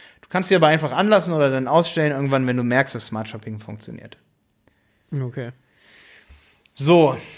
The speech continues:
Speaker 1: noch ein weiterer Tipp ist, dass man auch Showcase-Kampagnen anlegt, weil die sind gerade auf dem Telefon, werden die oft ausgespielt und deine Wettbewerber haben die zum Teil noch nicht aktiviert. Showcase ist letztendlich, das sind immer mehrere Produkte nebeneinander.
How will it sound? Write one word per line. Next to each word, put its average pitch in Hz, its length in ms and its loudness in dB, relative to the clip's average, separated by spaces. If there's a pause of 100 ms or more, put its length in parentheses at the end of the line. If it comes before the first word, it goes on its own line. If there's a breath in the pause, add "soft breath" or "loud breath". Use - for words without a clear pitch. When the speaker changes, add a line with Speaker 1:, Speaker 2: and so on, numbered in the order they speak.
(140 loud breath)
Speaker 1:
noch 160 260 4
ein 220 80 2
weiterer 214 380 2
Tipp 208 240 2
ist, - 240 -6
dass 170 160 0
man 160 120 -4
auch 170 200 0
Showcase-Kampagnen 208 1000 0
anlegt, 190 500 0
weil 139 120 4
die 147 80 0
sind 151 160 -2
gerade 147 240 4
auf 135 100 4
dem 131 120 -8
Telefon, 214 400 0
werden 185 180 4
die 190 80 2
oft - 180 -2
ausgespielt 170 500 -4
und 135 180 -2
deine 135 200 4
Wettbewerber 139 500 2
haben 139 100 -2
die 135 100 -4
zum 131 160 -8
Teil 131 200 -2
noch 120 100 -2
nicht 120 180 -6
aktiviert. 123 500 -6 (200)
Showcase 196 600 2
ist 160 220 -4
letztendlich, 147 460 -2
das 127 100 -10
sind 131 120 -2
immer 127 140 0
mehrere 185 260 2
Produkte 147 360 -2
nebeneinander. 131 720 0